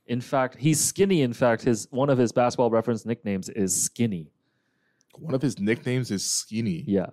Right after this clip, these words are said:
Speaker 1: so he's a skinny
Speaker 2: Oh, man.
Speaker 1: power
Speaker 2: Why
Speaker 1: forward.
Speaker 2: is, why is this not coming up? I feel like this is
Speaker 1: Who might have played, I guess you're
Speaker 2: Hakeem
Speaker 1: right. He
Speaker 2: Warwick.
Speaker 1: Yeah, there
Speaker 2: Yeah,
Speaker 1: you
Speaker 2: yeah,
Speaker 1: go.
Speaker 2: yeah, okay,
Speaker 1: Let's
Speaker 2: there we
Speaker 1: go.
Speaker 2: go. Let's go.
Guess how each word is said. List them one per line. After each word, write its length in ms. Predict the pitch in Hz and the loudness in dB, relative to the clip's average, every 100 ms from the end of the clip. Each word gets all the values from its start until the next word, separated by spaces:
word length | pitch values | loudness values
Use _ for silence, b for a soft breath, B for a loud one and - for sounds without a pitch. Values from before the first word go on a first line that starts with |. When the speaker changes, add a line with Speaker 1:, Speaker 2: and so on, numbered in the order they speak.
| - | -12
Speaker 1:
so 200 | - 98 | -4 -2
he's 160 | 113 | 0
a 60 | 113 | 0
skinny 840 | - - - - 131 170 190 214 | 2 0 -2 0 2 2 0 -2
Speaker 2:
Oh, 60 | - 107 - | -8 -20 -20
man. 220 | - 131 113 - | -20 -20 -20 -2
Speaker 1:
power 320 | - 127 123 | 2 6 6
Speaker 2:
Why 60 | 117 | 6
Speaker 1:
forward. 360 | 120 104 90 82 | 4 4 4 0
Speaker 2:
is, 120 | 80 82 | -10 -18
why 100 | _ | _
is 100 | 147 | -20
this 100 | 143 | -20
not 120 | 139 | -20
coming 160 | 143 147 | -20 -20
up? 60 | - | -20
I 40 | |
feel 160 | 104 160 | _ -20
like 140 | 180 | -20
this 140 | 143 135 | -18 -18
is 240 | 110 - _ _ _ | -18 -20 _ _ _
Speaker 1:
Who 140 | - | -6
might 280 | 101 98 123 | -4 -2 0
have 120 | 156 | 0
played, 380 | - 139 123 123 | 0 -2 0 -2
I 80 | 104 | -4
guess 380 | 101 131 - - | 0 0 -2 -2
you're 160 | 117 | 0
Speaker 2:
Hakeem 80 | 110 | 2
Speaker 1:
right. 80 | 104 | 4
He 60 | 110 | 4
Speaker 2:
Warwick. 420 | 131 113 92 - - - - | 6 6 4 -2 -18 -20 0
Speaker 1:
Yeah, 160 | 135 - | 2 2
there 220 | 107 107 | 2 4
Speaker 2:
Yeah, 60 | 190 | 4
Speaker 1:
you 60 | 180 | 4
Speaker 2:
yeah, 40 | |
Speaker 1:
go. 360 | 220 202 220 208 | 4 4 2 0
Speaker 2:
yeah, 40 | |
okay, 120 | - - | -2 -10
Speaker 1:
Let's 260 | - 160 - | -4 -2 -2
Speaker 2:
there 40 | 92 | -4
we 40 | |
Speaker 1:
go. 260 | 180 190 196 | 0 2 6
Speaker 2:
go. 20 | |
Let's 280 | 190 147 208 | 8 8 6
go. 500 | 262 269 240 - | 6 8 6 4